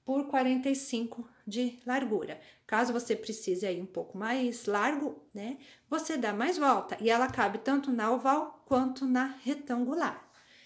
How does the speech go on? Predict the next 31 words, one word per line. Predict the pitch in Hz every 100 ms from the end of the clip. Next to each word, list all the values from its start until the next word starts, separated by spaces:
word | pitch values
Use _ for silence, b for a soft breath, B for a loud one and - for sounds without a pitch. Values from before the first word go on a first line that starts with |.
| B B B _
E | 247
aqui | 302 311 277
a | 285
papeleira, | 285 262 294 277 226 208 214 262
aproveite, | 277 254 247 247 254 262
já | 247 285
está | 294 - 254 254 254
o | 247
passo | 240 226 247
a |
passo | 220 220 202 214 220
aqui | - 220
no | 220
canal, | 220 247 240 226 214
gente, | 214 170 170
aproveite. | 196 - 226 202 190 185 202 - B B B -
Aqui | 208 -
está | 240 240
com | 214 214
argolinha, | 214 226 269 277 285 285
mas | 285
também | 285 294 254
no | 262 233 247 247
passo | 240 240
a | 254
passo | 247 214 220 -
eu | 240
ensino | 233 - 214 214
aí, | 214
tá | 220 220
fazendo | 220 214 220 220